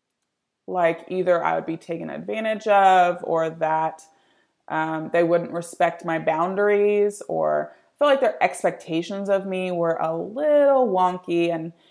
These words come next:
you know, understandably, you know, they would be putting a large, large amount of money toward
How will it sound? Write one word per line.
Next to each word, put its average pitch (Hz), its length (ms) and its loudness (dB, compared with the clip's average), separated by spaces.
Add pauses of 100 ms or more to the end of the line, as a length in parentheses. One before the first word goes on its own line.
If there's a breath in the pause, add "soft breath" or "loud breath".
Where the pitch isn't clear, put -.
(140 soft breath)
you 302 80 0
know, 294 200 2
understandably, 233 1300 0 (140)
you 202 100 -4
know, 175 180 0
they 180 120 2
would 180 120 -4
be 170 120 -2
putting 170 280 -8
a 165 100 -6
large, 165 580 -8
large 160 260 -2
amount 160 200 -6
of 160 100 -10
money 160 240 -8
toward 156 540 -2